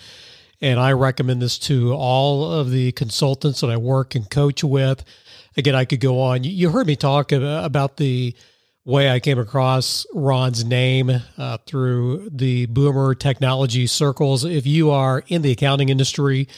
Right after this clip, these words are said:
uh, you know Gary's name, his consultants, uh, the consulting firm name. And when I read that book, The Firm of the Future, I'm just thinking,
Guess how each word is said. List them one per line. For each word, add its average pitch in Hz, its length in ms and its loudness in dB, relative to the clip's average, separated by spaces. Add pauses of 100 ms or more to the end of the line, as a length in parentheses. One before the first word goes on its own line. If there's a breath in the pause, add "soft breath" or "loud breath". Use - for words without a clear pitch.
(520 loud breath)
uh, 120 60 -6
you 117 200 -2
know 131 200 2
Gary's 127 400 0
name, 127 400 2
his 117 200 -2
consultants, 127 800 -4 (420 loud breath)
uh, 127 60 -4
the 113 120 -2
consulting 135 420 -2
firm 123 240 0
name. 120 360 0 (540 soft breath)
And 131 640 2 (220)
when 147 340 0
I 139 120 2
read 143 300 2
that 170 200 0
book, 131 400 0 (160)
The 143 80 -2
Firm 139 240 -2
of 151 60 2
the 147 80 0
Future, 131 560 2 (240)
I'm 143 160 -2
just 127 260 -4
thinking, 135 440 -2